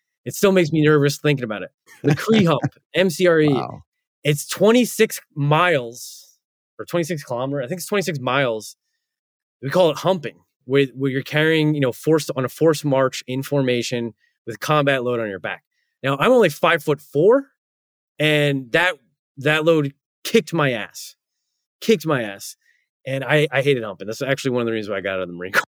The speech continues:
Speaker 1: <laughs> Like, I'm doing this for four years and I'm young and then I'm out 'cause it destroys your body. But it's worth it. It's totally worth it. So this thing called the, the Combat Readiness Evaluation, if you fail that, you don't go.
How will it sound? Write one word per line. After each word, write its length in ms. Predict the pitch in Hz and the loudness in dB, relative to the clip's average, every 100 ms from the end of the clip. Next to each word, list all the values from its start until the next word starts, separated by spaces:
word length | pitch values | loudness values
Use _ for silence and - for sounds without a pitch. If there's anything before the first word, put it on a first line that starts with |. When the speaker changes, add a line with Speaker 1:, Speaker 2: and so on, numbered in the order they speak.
| - | -2
Speaker 1:
<laughs> 80 | 147 | 0
Like, 80 | |
I'm 140 | 180 190 | 2 4
doing 100 | 185 | 4
this 140 | 156 | 2
for 100 | - | 0
four 280 | 143 165 160 | -2 4 4
years 200 | 147 139 | 4 2
and 80 | 123 | -2
I'm 80 | 113 | -6
young 280 | 117 123 | -4 -4
and 60 | 113 | -4
then 80 | 104 | -6
I'm 100 | 101 | -8
out 140 | 95 _ - | -12 _ -16
'cause 100 | - | -12
it 80 | 127 | -10
destroys 360 | - - 151 139 | -8 -2 0 2
your 80 | 123 | 0
body. 220 | 123 90 _ - | -2 -2 _ 0
But 80 | 175 | 0
it's 100 | 156 | 4
worth 260 | 233 - | 2 2
it. 60 | _ _ _ - | _ _ _ -10
It's 180 | 143 - | -10 -2
totally 240 | 214 202 151 | 2 4 4
worth 220 | 123 - | 2 -4
it. 80 | _ _ _ _ _ | _ _ _ _ _
So 120 | 175 | 0
this 260 | 170 180 - | 2 0 0
thing 240 | 165 208 | 2 4
called 220 | 185 190 | 4 4
the, 180 | 156 147 _ _ 127 | 4 0 _ _ -10
the 280 | 139 135 123 | -2 0 0
Combat 340 | 180 180 170 | 0 2 2
Readiness 300 | 170 180 147 | 2 0 0
Evaluation, 560 | 127 117 107 104 - 117 | -2 -2 -2 -6 -8 -12
if 120 | 127 | -6
you 80 | 147 | -4
fail 260 | - 180 | 2 2
that, 240 | 180 190 117 | 4 0 -2
you 60 | |
don't 180 | 107 87 | -10 -10
go. 80 | - | -16